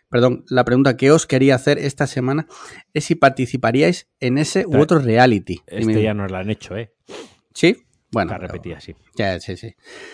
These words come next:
Speaker 1: Eh, si la respuesta a lo anterior es afirmativa, ¿en cuál creéis que tendríais posibilidad de quedar como ganadores? Fuertes abrazos desde el mecenazgo. Bueno,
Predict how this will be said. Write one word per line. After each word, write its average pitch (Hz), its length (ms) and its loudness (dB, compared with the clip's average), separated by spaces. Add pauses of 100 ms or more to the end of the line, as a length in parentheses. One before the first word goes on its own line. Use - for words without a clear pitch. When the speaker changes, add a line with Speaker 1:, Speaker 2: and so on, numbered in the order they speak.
(240)
Speaker 1:
Eh, 135 320 4
si - 140 -4
la 135 120 6
respuesta 160 560 4
a 160 40 8
lo 160 80 8
anterior 143 380 4
es 135 120 -2
afirmativa, 139 720 2
¿en 113 80 -4
cuál 143 180 2
creéis 143 240 -2
que 127 100 -4
tendríais 117 360 0
posibilidad 107 440 -4
de 107 80 -4
quedar 101 220 -4
como 98 220 -6
ganadores? 101 460 -6 (380)
Fuertes 165 420 4
abrazos 143 460 2
desde 165 220 6
el 180 100 6
mecenazgo. 113 640 -4 (1500)
Bueno, 110 280 -2